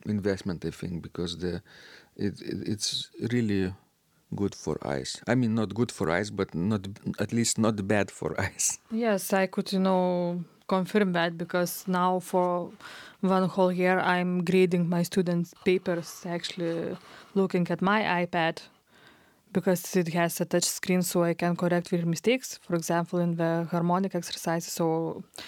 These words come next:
Speaker 2: air training exercises, I don't know how I would live without it.
Speaker 1: So are you slowly turning into an, an Apple person?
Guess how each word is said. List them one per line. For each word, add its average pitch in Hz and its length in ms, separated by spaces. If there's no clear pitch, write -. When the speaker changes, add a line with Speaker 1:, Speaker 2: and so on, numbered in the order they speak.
Speaker 2:
air 180 120
training 180 520
exercises, 175 920
I 180 100
don't 175 160
know 190 140
how 175 220
I 175 140
would 170 320
live 185 280
without 165 380
it. - 240
Speaker 1:
So 104 420
are 110 120
you 107 320
slowly 107 380
turning 107 420
into 95 300
an, 101 240
an 85 880
Apple 104 380
person? 113 440